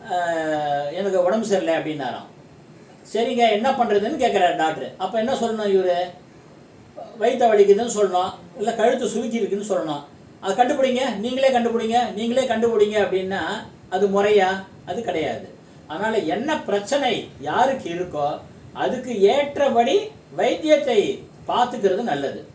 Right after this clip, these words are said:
அந்த வைத்தியத்தை எப்படி நீங்க பார்க்கலாம்? இதை மாதிரி செல்ஃப் டெஸ்ட், செல்ஃப் அனாலிசிஸ் எடுத்து பார்க்கறது நல்லது அப்படின்னு சொல்லிட்டு, இந்த உங்கள் ஆரோக்கியம் எப்படி இருக்கிறதுன்ற இந்த YouTube சேனல்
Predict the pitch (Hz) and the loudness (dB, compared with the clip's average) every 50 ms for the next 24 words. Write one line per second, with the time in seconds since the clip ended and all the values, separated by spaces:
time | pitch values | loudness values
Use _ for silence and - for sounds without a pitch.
0 | - - - - - - - 202 233 - 196 202 - 277 311 311 302 277 277 277 | -20 -20 -20 -20 -20 -12 -10 -2 0 0 2 2 2 0 0 2 4 4 4 4
1 | 247 220 220 - 277 277 262 240 220 208 202 - - 196 202 202 196 180 175 170 | 2 0 0 -2 -4 -6 -6 -6 -4 -4 -4 -2 0 -2 -2 -2 0 -2 -2 -2
2 | 175 170 - - - - - - - - 156 160 208 214 202 202 190 175 170 180 | -2 -6 -10 -16 -20 -20 -20 -20 -20 -16 -10 -6 -6 -4 -2 2 2 2 2 0
3 | - - - - - - - - - - 240 311 311 - - - - 247 202 - | -2 -4 -6 -12 -18 -18 -16 -4 0 2 2 2 0 -4 -10 -2 0 0 0 0
4 | - - - - - - - - - - - - 202 240 285 - - - - - | -4 -10 -18 -20 -20 -20 -20 -20 -20 -16 -4 -2 0 0 0 -4 -8 -14 -18 -20
5 | - - 175 196 220 233 233 214 202 - - - - - - - - - - - | -12 -8 -4 -2 0 0 2 2 0 0 -2 -6 -6 -6 -8 -12 -16 -20 -20 -20
6 | - - - 185 202 220 - - 262 - - 185 185 185 - 170 151 151 - - | -20 -16 -6 -4 -4 -2 -2 -6 -6 -2 -2 0 0 0 -2 -4 -6 -4 -6 -8
7 | - - - - - 160 151 147 151 156 160 165 151 - 156 170 143 107 - - | -8 -10 -18 -20 -20 -18 -10 -8 -6 -6 -4 -4 -4 -4 -4 -4 -4 -6 -8 -12
8 | - - - - - 170 175 180 202 214 240 233 202 - 185 175 175 160 - - | -18 -20 -20 -10 -6 -6 -2 2 2 2 2 2 -2 -4 -4 -4 -4 -6 -4 -2
9 | 202 - - - - - - - - - - - 185 196 226 220 202 180 170 147 | -4 -4 -4 -6 -10 -20 -20 -20 -20 -20 -18 -14 -10 -8 -2 0 2 2 2 2
10 | 139 139 - - - - - - - - - 175 208 247 254 262 262 262 214 - | 0 -2 -6 -10 -18 -20 -20 -20 -20 -20 -12 -6 -4 -2 2 2 2 0 0 -4
11 | - - 196 208 214 214 214 208 190 175 190 208 170 123 117 - - - 160 170 | 0 2 2 2 2 2 2 0 2 4 2 2 2 2 -4 -12 -16 -8 -6 -6
12 | 180 180 240 240 233 220 196 180 185 180 185 185 175 175 175 196 208 202 190 190 | -4 -2 -2 0 2 4 4 2 2 0 -2 -2 -2 0 -2 -2 -2 -2 0 0
13 | 175 156 160 160 160 156 147 143 - 185 233 233 - 208 208 202 - - - 170 | 0 -2 -4 -6 -4 -2 -2 -2 0 0 -2 -2 -2 2 0 0 0 0 -2 -4
14 | 170 170 170 175 - | -2 -2 -4 -6 -6